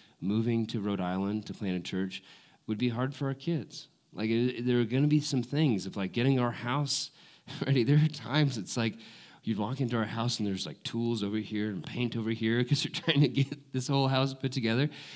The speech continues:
It was nuts. It's still nuts. It's a tension. And I always feel like I'm trying to hold over here and hold over here and hold over here and keep the tension.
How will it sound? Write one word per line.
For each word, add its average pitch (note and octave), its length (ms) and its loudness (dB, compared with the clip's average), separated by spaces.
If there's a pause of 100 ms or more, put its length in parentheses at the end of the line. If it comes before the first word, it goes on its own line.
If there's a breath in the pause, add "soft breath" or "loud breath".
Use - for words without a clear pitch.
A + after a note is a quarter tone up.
(100)
It - 80 2
was F#3+ 160 4
nuts. - 760 2
It's F#3+ 180 0
still A3+ 360 -4
nuts. - 500 2 (1300 soft breath)
It's - 180 -6
a A2 40 -6
tension. - 680 0 (1080 soft breath)
And G2+ 100 0
I A#2+ 40 2
always D#3+ 300 6
feel D#3 140 4
like C3 140 0
I'm A2 100 -2
trying B2 200 -2
to G2+ 60 -4
hold C3 320 -2
over B2+ 140 0
here B2+ 260 0
and A#2 120 0
hold C3 240 -2
over B2 180 0
here B2 260 0
and A#2+ 120 2
hold C3 240 -4
over C3 320 0 (380 loud breath)
here C#3 360 4
and A2+ 200 0
keep C3 380 -2 (420 soft breath)
the F2+ 100 -8
tension. - 500 -6